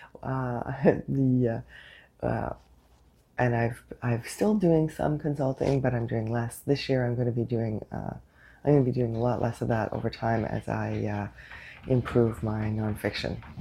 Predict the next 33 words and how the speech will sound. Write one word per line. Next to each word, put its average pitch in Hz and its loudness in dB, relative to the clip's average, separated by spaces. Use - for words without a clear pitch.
So - 4
what 87 -4
can 214 2
you 294 8
learn 131 6
from 131 2
all 117 6
that? 104 0
That's, 113 4
uh, 117 8
really 127 4
important 117 2
for - -2
me 117 2
in 117 2
this - -4
overview 120 4
to 117 4
make 117 2
clear. 240 4
And 139 4
one 170 8
of 165 2
the - -6
things 143 0
that 135 -2
I 127 -2
really 139 2
wanna 131 0
make 123 -4
clear 127 0
is 123 -6
that, 110 -4